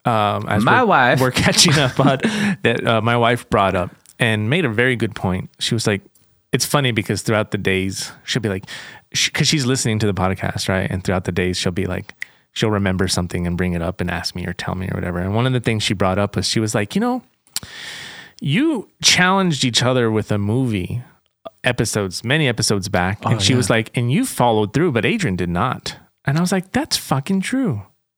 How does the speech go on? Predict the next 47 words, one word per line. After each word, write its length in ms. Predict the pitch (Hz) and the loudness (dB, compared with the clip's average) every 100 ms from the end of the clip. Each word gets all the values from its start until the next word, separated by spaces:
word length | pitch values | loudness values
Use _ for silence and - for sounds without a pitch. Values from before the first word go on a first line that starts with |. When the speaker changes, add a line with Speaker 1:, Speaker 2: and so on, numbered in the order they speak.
| _ _ _ | _ _ _
Speaker 2:
Oh, 140 | 139 127 107 | -2 0 2
Speaker 1:
I 140 | - | 4
Speaker 2:
Silent, 240 | 120 120 - | 4 0 -4
Silent 420 | - 101 104 180 | -2 -2 -2 0
Hell. 100 | 175 | 2
Speaker 1:
Yes. 540 | 302 339 131 - - | 4 2 2 0 0
Speaker 2:
I 40 | 120 | 0
Speaker 1:
And 60 | |
you 60 | 127 | 2
Speaker 2:
started 260 | 120 120 | 4 4
it. 20 | 120 | 4
Speaker 1:
challenged 340 | 175 170 156 | 4 4 2
me 80 | 165 | 2
with 140 | 160 | 2
Hocus 300 | 135 151 151 | 2 0 -2
Pocus. 600 | - 185 202 - - - - _ _ _ _ _ - | -2 -2 -2 -4 -6 -10 -12 _ _ _ _ _ -10
Speaker 2:
You 200 | 143 226 | -4 0
didn't, 340 | 294 127 113 | 2 0 0
you 100 | 160 | 0
didn't 200 | 269 262 | 0 -2
follow 300 | - 107 101 | 0 0 0
through 240 | - 104 | -2 2
Speaker 1:
Yes, 200 | - 110 | 4 4
Speaker 2:
on 60 | 135 | 4
Speaker 1:
I 100 | 269 | 4
Speaker 2:
that. 60 | 226 | 4
Speaker 1:
did. 400 | 131 113 135 - | 2 2 0 0
Speaker 2:
Not 200 | 127 117 | 2 2
at 100 | 113 | 2
that 160 | 117 107 | 2 2
very 280 | 113 104 101 | 2 2 2
moment. 260 | 143 247 | 4 4
Speaker 1:
Dude, 240 | 226 294 156 | 6 4 4
I 180 | 202 | 2
did 340 | 247 202 277 196 | 2 2 2 2
within 280 | 196 185 202 | 0 2 0
that 140 | 196 | 0
same 340 | 190 208 214 240 | 0 0 0 0
week. 440 | 370 165 - - - | 0 -2 -4 -10 -6
Speaker 2:
Really? 420 | 139 196 175 107 | -2 0 2 2
Speaker 1:
Yes. 540 | 240 302 127 - - - _ | 2 2 2 2 0 -4 _
Speaker 2:
Ah, 120 | - 107 | -6 -6
fuck. 520 | - - - 104 - _ | -8 -8 -6 -8 -14 _
Speaker 1:
I 80 | 107 | -2
Speaker 2:
Oh. 60 | 110 | 0
Speaker 1:
hated 300 | 214 220 107 | 2 2 0
it. 180 | 87 | -2